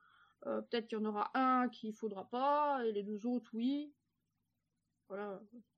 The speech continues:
Peut-être qu'ils feront un, un truc ainsi, que, bah, il y en aura qui seront pas, euh, quand t'as plusieurs jeux sur la semaine, bah, qu'il y en a un, il le faut pas, il y en a un, il le faut.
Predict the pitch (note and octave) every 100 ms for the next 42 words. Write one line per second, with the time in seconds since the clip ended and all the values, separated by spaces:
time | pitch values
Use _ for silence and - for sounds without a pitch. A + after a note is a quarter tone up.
0 | _ _ _ _ - _ _ _ A3 A3
1 | A3 B3 B3 A3+ G3+ - G#3+ A3 A3 G3+
2 | C#4 C#4 B3 G3 G3 G3+ A3 A3 A3 A#3
3 | G#3+ _ _ - _ _ _ A3+ A3 -
4 | A3 A3 A#3 A3+ A3 G#3+ G#3 G3+ G3 G3
5 | G#3+ G#3 G#3 - A3 A3+ G3+ G#3+ A#3 A3+
6 | G#3 F#3+ F#3+ A3 A#3 B3 G3+ G3 F#3+ G#3+
7 | G3+ - B3 A#3 G#3+ G#3+ G#3 - - A3
8 | A#3 G#3+ G#3 - G#3+ G#3+ G#3 -